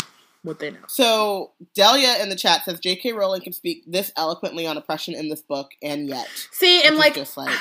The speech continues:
Speaker 1: <sighs> and I had that thought when I was reading this passage, um, earlier, and then I chose to leave it out just 'cause I was like, "It's still fire, though." But then,
Speaker 2: It's still
Speaker 1: but
Speaker 2: fire,
Speaker 1: also I
Speaker 2: but
Speaker 1: read it and was like, "Wow."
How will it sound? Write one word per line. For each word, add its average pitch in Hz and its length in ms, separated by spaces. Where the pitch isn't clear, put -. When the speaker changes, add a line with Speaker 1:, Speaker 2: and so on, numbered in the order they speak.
Speaker 1:
<sighs> - 160
and 269 160
I 285 380
had 240 260
that 285 180
thought 302 240
when 285 100
I 285 80
was 285 100
reading 302 220
this 294 100
passage, 285 480
um, 269 260
earlier, 277 520
and 220 140
then 226 100
I 214 80
chose 208 280
to 196 100
leave 190 220
it 180 80
out 180 240
just 175 140
'cause 180 120
I 165 80
was 160 140
like, 165 200
"It's - 120
still 175 260
fire, 156 440
though." 147 300
But 196 160
then, 196 200
Speaker 2:
It's 175 60
still 190 160
Speaker 1:
but 185 220
Speaker 2:
fire, 214 40
Speaker 1:
also 214 240
I 208 100
Speaker 2:
but 185 80
Speaker 1:
read 196 160
it 180 80
and 185 120
was 175 100
like, 170 220
"Wow." 175 380